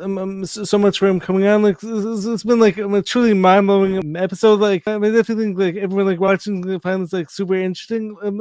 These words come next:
so, so, like, um, do, do you wanna, um, tell my viewers, like, um, where to, um, find, um, um, y-, y-, your, um, Patreon and stuff?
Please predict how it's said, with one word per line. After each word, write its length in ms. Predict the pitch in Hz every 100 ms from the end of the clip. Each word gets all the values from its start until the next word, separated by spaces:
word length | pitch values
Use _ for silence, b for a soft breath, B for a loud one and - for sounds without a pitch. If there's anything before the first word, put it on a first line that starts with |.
| 226
so, 200 | 185 214
so, 100 | 202
like, 180 | 202 220
um, 340 | 220 220 220
do, 180 | 180 208
do 80 | 190
you 80 | 226
wanna, 220 | 233 240
um, 80 | 226
tell 200 | - 202
my 180 | 208 196
viewers, 440 | 190 202 202 175
like, 180 | 185 -
um, 60 | 196
where 260 | 185 196 202
to, 420 | - 208 202 196
um, 120 | 185 190 -
find, 360 | 196 190 185 196
um, 120 | 196
um, 200 | 190 196
y-, 380 | 208 196 208 202
y-, 160 | 185 190
your, 160 | 185
um, 80 | 175
Patreon 600 | 151 170 175 220 208 208
and 120 | 208
stuff? 320 | - 220 202